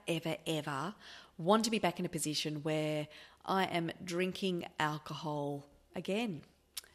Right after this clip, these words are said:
It keeps me very empowered to keep, um, this wonderful, wonderful experience of being an alcohol-free woman, um, something that is just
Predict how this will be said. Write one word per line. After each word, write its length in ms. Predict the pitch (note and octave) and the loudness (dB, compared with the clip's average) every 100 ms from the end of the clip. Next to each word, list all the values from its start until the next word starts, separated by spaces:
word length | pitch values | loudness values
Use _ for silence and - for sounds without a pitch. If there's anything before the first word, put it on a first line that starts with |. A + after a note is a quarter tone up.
| - - | -20 -6
It 160 | - - - - _ - | -2 -2 -6 -20 _ 0
keeps 360 | B3+ C4+ - | 4 4 4
me 380 | A#3 G3+ F#3 F#3 | 6 8 8 4
very 480 | - F3 G3+ A#3+ A3+ | 0 4 8 10 8
empowered 640 | G3 F3+ E3+ D#3 D3+ D3+ - - - - - | 6 6 6 6 6 4 -2 -12 -14 -10 4
to 640 | - F#3+ E3+ D3+ D3+ D#3 - - _ _ _ | 6 6 6 4 4 0 -4 -18 _ _ _
keep, 460 | - - G#3 F#3+ - - - - | -6 2 2 2 -6 -16 -18 0
um, 480 | D#3+ D#3+ D#3 D#3 D3 - | 4 6 4 2 -6 -6
this 240 | E3 E3 | -2 -2
wonderful, 760 | F3 F3+ F3+ G#3 G#3 G3 - F3 | -2 -2 6 6 6 4 2 0
wonderful 400 | D#3+ D#3 - D3 | 0 -2 -4 -4
experience 560 | C#3+ - D3 D3 C3+ - | -4 -4 -2 -2 -4 -4
of 40 | |
being 160 | D3 D3+ | -2 0
an 80 | |
alcohol-free 880 | D3+ D#3+ D#3+ D3+ D3+ C#3+ - A#3 A#3+ | 2 2 0 -4 -2 -4 0 4 6
woman, 480 | F#3+ F#3 F3+ F3+ F3+ - - - - - - | 6 4 4 2 -2 -6 -12 -10 -12 -2 4
um, 300 | D#3+ D#3+ D#3+ - - _ - | 6 6 2 -4 -14 _ 2
something 320 | - B3+ A3+ | 4 6 6
that 120 | F#3+ | 4
is 120 | F#3 | 4
just 280 | F#3+ F#3 | 2 0